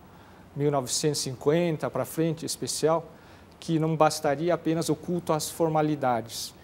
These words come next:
que o processo precisaria estar antenado à realidade social, à concretização do, das expectativas das pessoas que buscavam a justiça.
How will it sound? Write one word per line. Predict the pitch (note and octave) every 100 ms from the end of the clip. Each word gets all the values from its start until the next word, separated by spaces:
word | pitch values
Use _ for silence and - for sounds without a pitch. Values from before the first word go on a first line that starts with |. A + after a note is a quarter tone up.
| - -
que | D3+
o |
processo | D3 C#3+ - D#3 -
precisaria | - - D3+ C#3+
estar | C#3 - D3
antenado | D#3 E3+ C#3 C#3+ E3 D#3 E3
à | E3
realidade | D3 D3+ D3+ D3 D3
social, | - C#3+ - D3 D#3
à | D3+
concretização | - F3+ F3+ E3 D3+ C#3+ - D3 D3+
do, | D3 D3 B2+ B2+
das | C3 B2+
expectativas | C3 - D3 - B2+ - D#3 C#3+
das | D#3
pessoas | - D3+ - C#3+ C3+ -
que |
buscavam | D3 C#3 - D3 C#3
a | C#3+
justiça. | D3 - - A#2 -